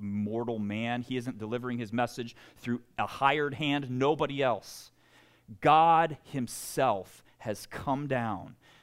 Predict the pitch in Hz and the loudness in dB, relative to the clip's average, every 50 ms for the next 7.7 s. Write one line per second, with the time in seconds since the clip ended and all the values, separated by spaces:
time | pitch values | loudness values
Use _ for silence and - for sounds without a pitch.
0 | _ _ - - 113 95 113 104 98 113 113 98 110 104 98 101 95 - - 104 | _ _ -8 -8 -6 -6 -6 -4 -2 -2 -2 -2 -2 -6 -6 -6 -10 -8 -8 -6
1 | 98 95 - - - 95 98 - - - - _ _ _ _ _ _ _ _ _ | -6 -6 -8 -10 -18 -18 -18 -18 -20 -20 -20 _ _ _ _ _ _ _ _ _
2 | _ _ _ _ _ _ _ _ _ _ _ _ _ _ _ _ - 127 127 139 | _ _ _ _ _ _ _ _ _ _ _ _ _ _ _ _ 2 4 6 6
3 | 139 139 131 117 - - - - 127 123 113 107 104 - - 107 117 120 117 117 | 6 6 4 0 -4 -6 -4 0 0 0 0 0 -4 -4 -2 2 2 2 2 0
4 | 123 110 98 - - 120 110 104 - - 104 98 101 - - - 104 98 92 90 | -2 -4 -4 -4 -6 -6 -6 -6 -6 -8 -8 -8 -8 -10 -6 -6 -6 -4 -4 -6
5 | 90 87 78 82 90 - _ _ _ _ _ _ _ _ _ _ _ _ _ _ | -8 -10 -10 -10 -12 -14 _ _ _ _ _ _ _ _ _ _ _ _ _ _
6 | _ _ _ _ _ _ _ _ _ _ _ _ _ _ _ _ _ _ _ _ | _ _ _ _ _ _ _ _ _ _ _ _ _ _ _ _ _ _ _ _
7 | _ _ _ - 104 107 113 107 - - - 95 87 87 | _ _ _ -12 -6 -4 -4 -4 -6 -10 -12 -12 -14 -14